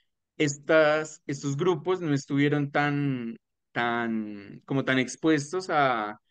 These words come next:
a toda la formación de los Andes. Lo que sí estuvieron expuestos casi que de lleno fue a las variaciones climáticas del, del Pleistoceno, eh, digamos que toda la, la, la época de la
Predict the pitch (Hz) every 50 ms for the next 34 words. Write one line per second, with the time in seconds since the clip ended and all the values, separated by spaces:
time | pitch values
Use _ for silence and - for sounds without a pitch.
0 | _ _ _ _ - 123 120 - 135 123 127 131 131 - 156 151 151 143 143 135
1 | 120 120 117 123 147 143 185 180 160 143 139 160 156 165 156 143 147 - 143 135
2 | - - - 156 151 151 151 156 156 156 - - 180 170 156 143 139 147 147 143
3 | - - 151 135 123 131 - - 123 117 - - _ - 135 127 139 135 - 156
4 | 151 151 143 - 135 131 127 131 151 214 - - - - - _ _ _ _ _
5 | 151 135 131 131 127 127 123 135 143 151 156 143 151 135 123 117 - - 147 151
6 | 147 131 120 113 - 120 - - 120 117 117 - 135 135 135 135 135 135 131 127
7 | 123 120 117 110 107 110 110 113 113 - _ _ _ _ _ _ _ _ _ _
8 | _ _ _ _ - 120 123 123 120 117 117 113 113 113 113 110 - - 123 123
9 | 117 113 - 123 113 - 131 131 131 151 220 - - _ - 117 113 113 110 107
10 | 104 107 107 110 113 110 104 - - 127 123 127 - 113 110 110 110 107 113 117
11 | 120 120 117 113 110 110 - _ _ _ _ _ _ _ - - 113 113 113 110
12 | 110 104 101 95 92 90 92 _ _ _ _ _ _ _ _ _ _ _ _ _
13 | _ _ _ _ - 131 131 117 120 117 - 117 110 - 143 127 127 127 127 131
14 | 131 131 131 123 120 113 110 104